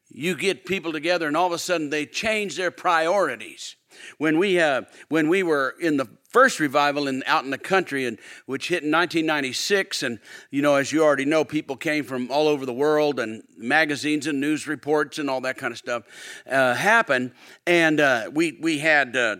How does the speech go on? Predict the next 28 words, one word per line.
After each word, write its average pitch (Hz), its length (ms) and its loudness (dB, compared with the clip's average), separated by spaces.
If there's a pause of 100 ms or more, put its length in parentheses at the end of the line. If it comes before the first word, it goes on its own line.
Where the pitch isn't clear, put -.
(140)
service, 170 560 0
we 165 200 -2
had 143 240 0
five 165 300 2
and 120 120 -4
six 151 260 -4
services 147 600 0
a 123 40 -4
week, 156 300 -4
and 117 140 -6
then 131 80 -6
long 175 280 -2
services. 107 540 -10 (400)
And 180 220 2
people 262 400 2
e-, 202 260 -4
back 185 380 0
then 214 240 2
and, 156 200 -2
and 151 160 0
even 147 220 0
today 147 380 0
ask, 139 200 -4
"How 262 280 0
did 175 240 -6
you 165 80 -6
do 202 320 -6
that? 85 380 -14